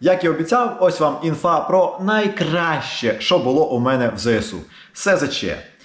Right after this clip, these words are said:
Всі кажуть: «Не ходи в С З Ч, пошкодуєш». Шкодую! Шкодую, що не пішов раніше. Одразу спойлер! У мене все вийшло, я в нормальній бригаді,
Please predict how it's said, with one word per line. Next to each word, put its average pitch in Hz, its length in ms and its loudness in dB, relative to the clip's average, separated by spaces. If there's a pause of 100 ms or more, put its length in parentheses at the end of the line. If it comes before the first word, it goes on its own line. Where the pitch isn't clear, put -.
(140)
Всі 190 180 0
кажуть: 139 320 0
«Не 143 100 0
ходи 139 320 2
в 185 60 0
С 175 160 2
З 131 100 0
Ч, 113 180 0
пошкодуєш». 123 1000 0 (840)
Шкодую! 262 540 2 (220)
Шкодую, 180 500 2
що 202 120 0
не 190 100 2
пішов 170 280 2
раніше. 117 460 -2 (960)
Одразу 214 340 2
спойлер! 120 460 -2 (280)
У - 60 -4
мене 220 200 2
все 151 180 0
вийшло, 208 640 0
я 180 300 2
в - 120 -6
нормальній 139 420 0
бригаді, 180 480 2